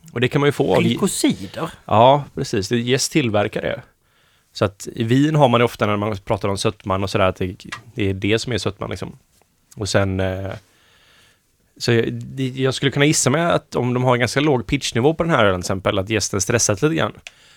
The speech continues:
Speaker 1: Och då bo-, kan man få till den typen av
Speaker 2: Mm. Jaha.
Speaker 1: Eh.
Speaker 2: Du tror att det är det i den här?
Speaker 1: Jag skulle kunna gissa mig till att det är det. Men, eller så här, jag skulle, det, det skulle förvåna mig om det bidrar en del, hel del till sötman, liksom.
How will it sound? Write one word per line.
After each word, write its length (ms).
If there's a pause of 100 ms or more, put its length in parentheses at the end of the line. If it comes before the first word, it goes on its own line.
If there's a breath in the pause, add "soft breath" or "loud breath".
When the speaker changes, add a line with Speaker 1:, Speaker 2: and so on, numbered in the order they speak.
(220 loud breath)
Speaker 1:
Och 100
då 80
bo-, 140
kan 160
man 100
få 120
till 340 (420)
den 200
typen 320
av 220 (200)
Speaker 2:
Mm. 140 (240)
Jaha. 320 (840 soft breath)
Speaker 1:
Eh. 760 (340)
Speaker 2:
Du 120
tror 280
att 100
det 60
är 160
det 240
i 60
den 100
här? 220 (520 loud breath)
Speaker 1:
Jag 140
skulle 180
kunna 220
gissa 520
mig 100
till 140
att 80
det 60
är 60
det. 180 (760 loud breath)
Men, 220
eller 160
så 80
här, 60 (100)
jag 80
skulle, 240
det, 220
det 280
skulle 220
förvåna 380
mig 100
om 160
det 220
bidrar 440
en 60
del, 160
hel 240
del 140
till 100
sötman, 340
liksom. 260